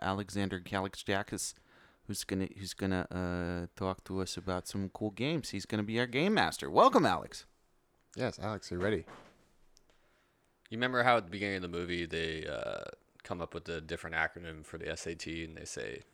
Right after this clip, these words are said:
Speaker 3: "Suck ass test"?
Speaker 1: Yeah,
Speaker 2: Yep.
Speaker 1: yeah.
Speaker 3: Um,
Speaker 2: The best part of the movie, some people would say.
Speaker 1: Some.
Speaker 2: Those people you say, "You're an idiot."
Speaker 3: Well, what we're gonna do is we're gonna do suck ass trivia.
Speaker 1: Suck ass trivia? Wow. What kind? Oh, so, so it's, so it's trivia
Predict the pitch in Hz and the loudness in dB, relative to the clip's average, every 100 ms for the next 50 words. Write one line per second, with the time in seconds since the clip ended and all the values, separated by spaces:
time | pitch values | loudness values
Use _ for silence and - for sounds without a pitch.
0 | _ - - 104 82 - 85 78 - - | _ -10 -4 -2 -2 -2 -4 -4 -6 -2
1 | 87 80 - - 139 208 214 107 98 147 | -2 0 0 8 10 10 6 4 6 6
2 | 123 - - 76 76 107 107 110 - 117 | 4 -8 -16 -4 6 8 10 8 10 8
3 | 98 107 117 92 90 82 80 82 - 95 | 8 4 4 2 0 -2 -6 -6 -6 -10
4 | - _ _ _ - - 98 69 - _ | -10 _ _ _ -6 8 8 8 0 _
5 | _ _ - 135 - 110 110 - 101 92 | _ _ -14 -14 0 8 8 8 4 6
6 | 87 90 82 82 - 95 101 104 95 98 | 6 6 6 2 -2 4 6 6 4 2
7 | 78 - - - - - - - 101 98 | 2 -2 -12 -20 -20 -20 -20 -6 -2 4
8 | 110 107 139 110 98 87 90 85 95 90 | 6 8 8 6 0 2 0 0 0 0
9 | 82 - - 82 78 - - - - - | -2 -4 -2 -2 -2 -4 -8 -10 -10 -10
10 | - - - - 175 175 160 - 175 170 | -14 -12 2 4 6 8 6 8 10 10
11 | 175 175 175 - _ 98 98 95 90 85 | 12 10 8 -2 _ 4 8 8 6 4
12 | 117 135 143 - 123 - 117 107 80 113 | 2 6 4 6 4 8 8 8 8 8
13 | 98 - - 110 90 - - 185 135 98 | 8 6 4 6 6 4 6 8 10 8